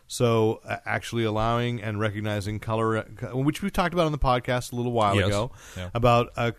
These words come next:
Speaker 1: c-, about coloring a comic book being an art form that it was not, admittedly, forty, fifty years ago, but now the subtlety of great coloring, and even,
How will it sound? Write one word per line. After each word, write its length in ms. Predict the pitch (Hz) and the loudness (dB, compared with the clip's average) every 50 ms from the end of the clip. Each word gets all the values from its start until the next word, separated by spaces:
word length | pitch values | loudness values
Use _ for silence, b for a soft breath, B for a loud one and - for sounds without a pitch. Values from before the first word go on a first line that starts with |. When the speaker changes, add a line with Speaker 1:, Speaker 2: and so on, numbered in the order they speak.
| - _ - - - - - | -8 _ -20 -20 -20 -14 -10
Speaker 1:
c-, 60 | - | -6
about 280 | 127 107 117 113 110 | -2 0 0 0 0
coloring 420 | - - 143 139 143 143 143 139 135 | 0 0 2 4 4 2 2 0 0
a 60 | 127 | -2
comic 320 | - 131 127 123 127 123 | 0 2 2 2 2 2
book 180 | 107 131 123 117 | 0 -2 -2 -2
being 260 | - 123 117 113 110 | 0 0 0 0 -2
an 80 | 110 104 | -4 -2
art 220 | 92 113 127 123 | 0 0 0 0
form 300 | - - 131 131 131 123 | 0 0 0 0 2 2
that 100 | 113 110 | 2 0
it 80 | 104 - | 0 -2
was 380 | 98 98 107 131 165 190 180 | -2 2 4 6 6 6 4
not, 440 | 202 233 254 233 196 180 180 - - | 2 0 0 2 0 0 -2 -4 -6
admittedly, 640 | 147 147 160 196 196 165 127 120 120 120 123 120 117 | -6 -2 0 2 2 2 0 0 -2 -2 -2 -2 -6
forty, 400 | - - - 131 139 139 135 131 | -6 -4 -2 0 0 2 0 0
fifty 300 | - - 135 123 - 120 | -2 -4 -6 -4 -4 -2
years 260 | 117 123 135 135 117 | 0 0 0 0 0
ago, 200 | 117 113 110 107 | 2 2 2 2
but 160 | 101 110 110 | 2 0 -2
now 400 | - 123 135 135 123 113 110 107 B B B B B B B B | -2 0 0 0 2 0 0 -2 B B B B B B B B
the 100 | 110 110 | -4 -2
subtlety 680 | - - 151 147 156 156 131 - 160 156 156 147 143 - | 2 2 2 4 2 2 0 0 0 0 0 0 -2 0
of 260 | - 127 127 117 113 | 0 0 0 0 0
great 240 | 107 127 131 135 123 | 0 0 0 0 -2
coloring, 680 | - - 127 131 135 131 135 131 131 131 131 127 127 - - - - - - _ - - - - - 98 | -2 -2 0 0 2 0 0 0 0 -2 -4 -4 -6 -10 -14 -20 -20 -20 -20 _ -20 -20 -20 -18 -12 -6
and 100 | 101 113 | -2 0
even, 300 | 123 123 123 117 117 | 0 0 0 0 -2